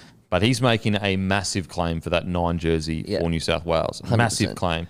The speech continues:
Speaker 2: And, like, we all know what he can do in attack, and he obviously scored that try yesterday. Just go look at his tackle stats. He just doesn't miss tackles, Cookie.
Speaker 1: I know,
Speaker 2: He's
Speaker 1: so
Speaker 2: he's not
Speaker 1: fit.
Speaker 2: big, but yeah, you're right. He's so fit.
Speaker 1: Yeah.
Speaker 2: Um,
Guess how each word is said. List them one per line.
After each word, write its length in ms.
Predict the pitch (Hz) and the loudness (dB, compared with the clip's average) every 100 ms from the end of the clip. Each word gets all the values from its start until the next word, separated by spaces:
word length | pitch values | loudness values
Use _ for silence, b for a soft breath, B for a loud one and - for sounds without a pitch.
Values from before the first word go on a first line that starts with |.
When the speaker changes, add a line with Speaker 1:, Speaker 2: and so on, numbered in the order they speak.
| - | -4
Speaker 2:
And, 80 | 110 | 2
like, 120 | 131 131 | 4 6
we 100 | 147 | 6
all 100 | 123 | 4
know 220 | 95 87 | 2 0
what 140 | 101 92 | -2 -4
he 60 | |
can 140 | 101 92 | -4 -4
do 360 | 90 95 85 - | -2 0 -2 -4
in 100 | - | -2
attack, 420 | 98 117 95 107 | 0 0 0 -2
and 260 | 85 85 120 | -12 -14 -12
he 40 | 110 | -4
obviously 240 | 101 107 | 0 0
scored 200 | 107 107 | 2 2
that 140 | 101 - | 2 2
try 240 | 110 92 | 4 4
yesterday. 440 | 95 - 95 78 - b b b b b b b b b b b b - | 4 0 -2 -2 -4 b b b b b b b b b b b b -6
Just 180 | - - | -2 2
go 140 | 202 | 2
look 120 | 226 | 2
at 60 | 160 | 0
his 320 | 107 - - B B B - | -2 -2 -6 B B B 0
tackle 260 | 120 107 107 | 4 4 4
stats. 420 | 101 92 - - | 4 2 -2 -10
He 180 | - 156 | -2 0
just 180 | 151 226 | 2 0
doesn't 200 | 131 117 | -2 -2
miss 120 | 85 | -4
tackles, 340 | - 139 143 - | -2 0 0 0
Cookie. 320 | - - - | -2 -4 -10
Speaker 1:
I 60 | 82 | -6
know, 260 | 85 85 | -4 -2
Speaker 2:
He's 160 | 107 147 | -2 -2
Speaker 1:
so 260 | - 95 87 | 0 0 -2
Speaker 2:
he's 220 | - - | -4 -2
not 120 | - | -2
Speaker 1:
fit. 60 | - | 0
Speaker 2:
big, 340 | 139 98 95 - - | 2 2 -2 -12 0
but 160 | 123 131 | 2 2
yeah, 140 | 139 | 2
you're 180 | 117 117 | 4 6
right. 180 | 104 - | 4 2
He's 160 | 107 | -2
so 320 | - - 104 110 | -2 2 2 2
fit. 360 | - 92 - | 2 0 0
Speaker 1:
Yeah. 160 | 82 73 B B - | -4 -6 B B -2
Speaker 2:
Um, 560 | - 107 98 76 - | 2 2 2 -2 -6